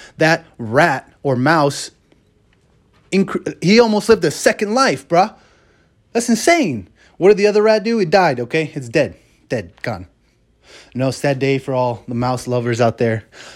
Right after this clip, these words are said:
Um, but what else? The, his cognitive ability increased, okay? He was able to navigate through a maze quicker and faster, almost five times, six times faster than the other, other mouse,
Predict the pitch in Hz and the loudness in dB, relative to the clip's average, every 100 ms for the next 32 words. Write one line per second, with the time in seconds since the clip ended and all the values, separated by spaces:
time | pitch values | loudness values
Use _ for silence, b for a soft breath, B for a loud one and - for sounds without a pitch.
0 | B - 135 123 117 113 B B B _ | B -4 -2 0 -2 -6 B B B _
1 | - 117 170 151 - B B B - 147 | -10 2 2 2 -2 B B B 0 4
2 | 156 220 - - _ _ b b b - | 4 4 -2 -14 _ _ b b b -2
3 | 135 - 147 139 185 185 190 156 135 180 | -2 0 -2 2 2 2 2 0 4 4
4 | 165 143 131 - 117 - 117 151 160 - | 4 2 0 -4 -6 -6 0 0 0 -6
5 | - - 185 190 190 175 185 180 147 127 | -16 0 2 4 4 4 0 0 0 2
6 | 143 175 160 143 131 160 156 - 131 127 | 2 2 0 -2 0 2 2 0 -4 0
7 | 175 135 117 - b b b - 202 202 | 0 0 -4 -10 b b b -2 -2 0
8 | 127 101 - - 123 - 170 170 - 113 | -6 -6 -14 -10 -6 -2 -2 -2 -6 -10
9 | 95 - 160 139 - 151 165 165 165 165 | -10 -8 -6 -6 -2 2 2 2 0 2
10 | 170 147 - - - 175 - 170 156 156 | 2 -2 -8 -8 -4 -4 -2 0 0 0
11 | 165 160 156 123 117 b b b b - | 2 2 0 -6 -6 b b b b -4
12 | 147 139 151 156 143 123 - _ _ _ | -2 2 4 4 2 -2 -8 _ _ _
13 | _ - 156 135 113 98 | _ 2 2 2 0 -4